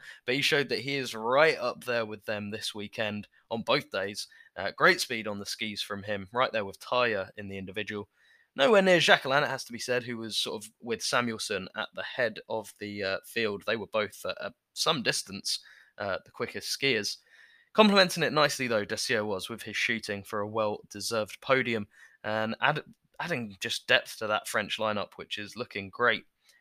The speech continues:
In, uh, of course, an Olympic year, that relay, um, is gonna be <laughs> hotly contested, but France are looking pretty good, it has to be said.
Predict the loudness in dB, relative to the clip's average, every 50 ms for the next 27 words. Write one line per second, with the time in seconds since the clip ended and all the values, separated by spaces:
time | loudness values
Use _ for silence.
0 | _ _ -4 -2 0 2 2 2 2 2 0 0 -2 -2 0 0 -2 -2 0 0
1 | -2 -2 -4 -6 -6 -4 0 2 4 4 4 2 0 -2 -2 -2 -2 -4 -4 -2
2 | 0 0 0 -2 -2 -8 -20 -20 -20 -20 -20 -20 _ _ -10 -8 -6 -6 -4 -6
3 | -6 -4 -4 -4 -4 -2 -2 -4 -2 2 2 2 2 2 -2 -2 -4 -4 -2 2
4 | 2 2 2 2 -4 -4 -4 -6 -8 -6 0 2 2 2 2 0 0 2 2 2
5 | 0 -2 -2 -2 -2 -2 -2 -4 -6 -10 -10 -4 -4 -4 -2 -2 -4 -6 -2 0
6 | 0 2 0 0 -4 -6 -10 -10 -10 -10 -6 -2 0 0 0 0